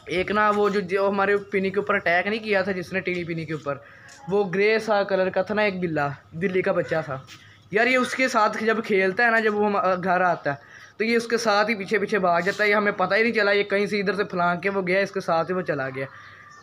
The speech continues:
वो तो बहुत आपको पता है जो ना होशियार होते हैं, <clears throat> ठीक है, बाहर वाले बिल्ले, तो ये तो इतने होशियार नहीं होते। इससे आगे शुक्र है नहीं चढ़ा गया, फटाफट से यार हमने देख लिया। शुक्र हमारा बिल्ला मिल गया। तो यार चलो यार जल्दी से फटाफट से कोबरा को बंद करते हैं, अपने ना,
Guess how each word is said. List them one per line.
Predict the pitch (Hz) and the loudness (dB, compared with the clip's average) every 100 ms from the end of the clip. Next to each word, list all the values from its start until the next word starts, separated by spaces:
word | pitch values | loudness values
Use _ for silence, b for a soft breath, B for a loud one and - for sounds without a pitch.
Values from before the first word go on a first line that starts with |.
| 165 | -2
वो | 226 285 | 0 2
तो | 254 | 2
बहुत | 240 247 | 2 2
आपको | 247 233 233 | 2 0 0
पता | 220 233 | -2 0
है | 233 | 0
जो | 226 | 2
ना | 226 240 | 2 0
होशियार | 220 220 185 196 220 | 0 2 2 4 2
होते | 208 185 | 0 -2
हैं, | 185 165 - - 202 180 | -2 -4 -6 -4 -2 -2
<clears throat> | 196 | -2
ठीक | 208 220 | -2 0
है, | 214 | 0
बाहर | 196 196 202 | 2 2 4
वाले | 190 | 2
बिल्ले, | 180 175 175 | 0 -2 -2
तो | 185 | 0
ये | 185 214 | 0 0
तो | 202 | 0
इतने | 202 190 | -2 -2
होशियार | 190 175 185 | 2 2 4
नहीं | 208 | 2
होते। | 196 | 0
इससे | 190 196 190 B B B | 0 0 -2 B B B
आगे | 175 190 208 | 2 4 2
शुक्र | 202 208 208 | 2 2 2
है | |
नहीं | 196 202 | 4 2
चढ़ा | 202 196 196 | 4 4 4
गया, | 196 | 2
फटाफट | 190 185 190 190 | 2 2 2 2
से | - | 2
यार | 180 190 | 2 4
हमने | 185 180 | 2 2
देख | 156 160 170 | 2 2 2
लिया। | 165 170 | 0 0
शुक्र | 180 175 190 | -2 -2 0
हमारा | 180 175 | 0 0
बिल्ला | 170 160 175 | -2 -4 -6
मिल | 165 156 | -6 -6
गया। | 151 180 | -2 -4
तो | - - - - | -4 -18 -10 -2
यार | 240 | 0
चलो | 262 262 | 2 2
यार | 262 254 | 2 2
जल्दी | 240 226 | 0 -2
से | 240 | 0
फटाफट | 226 226 226 | 0 2 0
से | 226 | 0
कोबरा | 214 214 214 | 2 2 2
को | |
बंद | 208 190 | 2 0
करते | 196 208 202 | 0 -2 -2
हैं, | |
अपने | 196 196 | -2 -2
ना, | 202 | 0